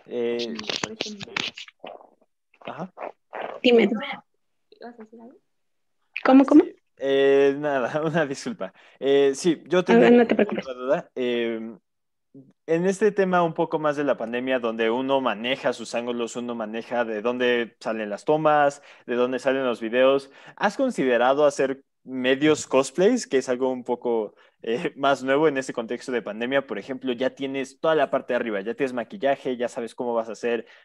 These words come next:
Speaker 1: no sé si lleva una corona, si lleva un traje, pero no tienes zapatos, por ejemplo, no tienes el pantalón. ¿Has considerado nada más hacer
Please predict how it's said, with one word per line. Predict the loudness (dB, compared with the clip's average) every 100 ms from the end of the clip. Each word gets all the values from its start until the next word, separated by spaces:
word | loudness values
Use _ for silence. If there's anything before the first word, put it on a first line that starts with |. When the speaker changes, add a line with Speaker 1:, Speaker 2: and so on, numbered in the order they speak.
| _
Speaker 1:
no | -8
sé | -6
si | -4
lleva | 0 0
una | 0 -2
corona, | -2 -2 -2 -4
si | -6
lleva | -8 -2 -2 -2 -4
un | -8 -12 -12 -10
traje, | -6 -6 -6
pero | -6 -8
no | -2 -2 -2
tienes | -4 -4 -4 -6 -10 _ _ _ _ _ _ -20
zapatos, | -12 -4 -2 -2 -4
por | -8 -8
ejemplo, | -8 -8 -12 -16 _ _ _ -10
no | -6
tienes | -4 -6 -8
el | -10
pantalón. | -10 -6 0 2 2
¿Has | -6 -4
considerado | -4 -2 0 2 2 0
nada | -2 -4
más | -4 -6 -8
hacer | -12 -10 -10 -10